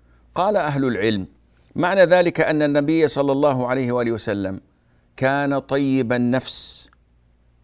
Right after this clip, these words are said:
فكها على كثرة ما ينتابه ويفد عليه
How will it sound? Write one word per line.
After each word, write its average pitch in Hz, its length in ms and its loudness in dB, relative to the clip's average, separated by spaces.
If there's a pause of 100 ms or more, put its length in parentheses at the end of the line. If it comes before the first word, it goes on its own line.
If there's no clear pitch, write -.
(420)
فكها 170 680 -2 (380)
على 135 440 0
كثرة 151 580 -2
ما 147 260 0
ينتابه 147 920 -2 (380)
ويفد 135 540 4
عليه 139 600 0